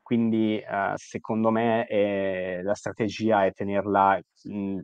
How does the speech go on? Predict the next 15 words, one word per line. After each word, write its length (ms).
il 160
più 120
scomodo 440
possibile, 680
che 160
da 100
un 120
lato, 460
eh, 220
cioè, 160
è 20
un 100
po' 140
controintuitivo, 1000
no? 260